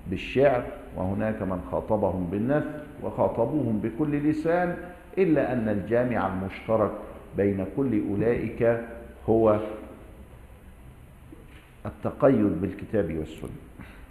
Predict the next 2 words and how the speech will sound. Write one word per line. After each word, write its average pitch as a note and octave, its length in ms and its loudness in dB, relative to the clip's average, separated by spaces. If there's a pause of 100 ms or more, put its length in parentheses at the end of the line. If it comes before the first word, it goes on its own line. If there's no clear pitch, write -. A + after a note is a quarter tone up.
(2250)
السلفي D#3+ 840 4 (240)
والسني C3 840 2